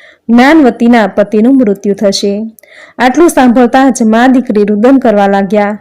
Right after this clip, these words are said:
અને આજીજી કરવા લાગ્યા કે, "હે મહારાજ, કૃપા કરી મને આનો ઉપાય બતાવો કે મારી દીકરી અખંડ સૌભાગ્યવતી રહે."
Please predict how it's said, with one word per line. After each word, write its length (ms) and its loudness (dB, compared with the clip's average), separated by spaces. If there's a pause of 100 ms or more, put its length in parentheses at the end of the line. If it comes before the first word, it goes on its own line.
(200)
અને 240 0
આજીજી 440 0
કરવા 300 0
લાગ્યા 480 -2 (560)
કે, 60 2
"હે 220 4
મહારાજ, 540 2
કૃપા 400 0
કરી 440 -2 (300)
મને 240 2
આનો 260 -2
ઉપાય 280 0
બતાવો 520 0
કે 340 -6
મારી 280 0
દીકરી 380 0
અખંડ 380 0
સૌભાગ્યવતી 840 -2
રહે." 400 -4